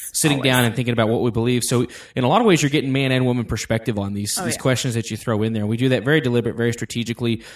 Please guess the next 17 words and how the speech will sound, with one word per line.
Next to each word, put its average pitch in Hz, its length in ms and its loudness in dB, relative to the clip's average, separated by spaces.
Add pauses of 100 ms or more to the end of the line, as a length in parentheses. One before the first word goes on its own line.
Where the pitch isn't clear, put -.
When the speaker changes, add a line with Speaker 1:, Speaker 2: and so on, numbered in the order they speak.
(140)
Speaker 1:
Um, 107 280 2
we 139 160 4
do 151 180 4
typically 165 440 0
keep 143 340 -2
it 139 180 0
gender, 135 440 0 (260)
gender 139 340 2
to 123 80 -2
gender. 135 380 0
So 131 240 2
if, 110 240 -2
if - 180 -6
a 110 40 -2
lady 135 280 2
writes 135 300 2
in, 127 260 0